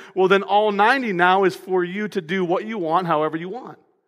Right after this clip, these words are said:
Yet, yet the Bible teaches that everything we own, every dollar, every car, every home, every item we own, all belongs to God.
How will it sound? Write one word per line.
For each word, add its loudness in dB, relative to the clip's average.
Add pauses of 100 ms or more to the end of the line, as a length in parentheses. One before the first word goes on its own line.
(680)
Yet, 6
yet 6
the 2
Bible 4
teaches -4
that 4
everything 2
we -2
own, -6 (480)
every 2
dollar, 4
every 2
car, 2
every 0
home, 0
every -2
item 4
we -2
own, 0 (400)
all 2 (1120)
belongs 4
to -8
God. -10